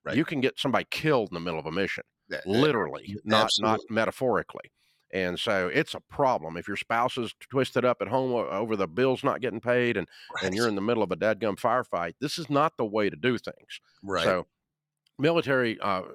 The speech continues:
Speaker 2: folks have recognized the need for the help with this subject for, and that's why we've had the opportunity to serve the, that, that, this wonderful group of people in a lot of different ways over the years. So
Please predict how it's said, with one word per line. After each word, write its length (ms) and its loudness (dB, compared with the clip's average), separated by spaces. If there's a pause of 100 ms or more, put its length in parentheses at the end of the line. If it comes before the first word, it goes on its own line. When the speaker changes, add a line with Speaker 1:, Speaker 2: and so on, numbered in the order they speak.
(100)
Speaker 2:
folks 380 -2
have 180 0
recognized 600 0
the 60 -4
need 360 0
for 400 -4
the 100 -6
help 400 2
with 220 -4
this 160 -4
subject 520 0
for, 360 -6 (300)
and 140 0
that's 180 2
why 100 2
we've 140 -2
had 120 0
the 160 -6
opportunity 580 -2
to 80 -10
serve 360 -2 (280)
the, 140 -6 (100)
that, 300 -4
that, 160 -4 (500)
this 140 -8
wonderful 460 0
group 240 -6
of 80 -16
people 340 -2
in 60 -4
a 60 -4
lot 200 4
of 120 -4
different 340 -4
ways 340 -12
over 220 -8
the 100 -12
years. 340 0 (380)
So 280 4